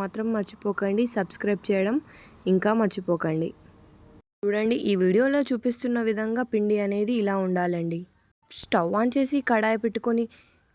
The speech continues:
మనకు డీప్ ఫ్రైకి ఆయిల్ వేసుకోవాలి. ఆయిల్ కొంచెం హీట్ అయిన తర్వాత లో ఫ్లేమ్లో ఉంచి మెల్లిగా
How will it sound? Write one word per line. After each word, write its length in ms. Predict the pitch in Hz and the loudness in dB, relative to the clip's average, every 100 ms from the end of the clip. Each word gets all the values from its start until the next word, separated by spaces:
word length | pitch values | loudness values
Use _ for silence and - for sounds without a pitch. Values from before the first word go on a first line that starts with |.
| _ - | _ -6
మనకు 400 | 220 214 - 226 269 _ _ _ _ _ _ _ _ | -2 -2 -2 -4 -4 _ _ _ _ _ _ _ _
డీప్ 280 | 190 196 202 | -2 0 2
ఫ్రైకి 420 | 247 247 226 247 247 - 180 | 2 2 0 0 -2 0 2
ఆయిల్ 220 | 190 262 254 | 2 2 4
వేసుకోవాలి. 680 | 208 - - 165 165 165 190 - - - 160 | 2 -2 -4 -2 -2 -4 -6 -10 -18 -4 0
ఆయిల్ 220 | 160 240 254 | 2 2 0
కొంచెం 240 | 262 269 247 | 0 0 0
హీట్ 160 | 247 254 | 0 0
అయిన 140 | 247 247 240 | -2 -2 0
తర్వాత 300 | 233 233 226 233 208 | 0 0 0 2 2
లో 100 | 185 185 | 2 0
ఫ్లేమ్లో 360 | 233 233 247 240 | 0 2 2 2
ఉంచి 280 | 220 202 226 233 - - - - - | 0 -2 -4 -4 -10 -20 -20 -14 -4
మెల్లిగా 420 | 190 196 214 220 | 0 2 2 2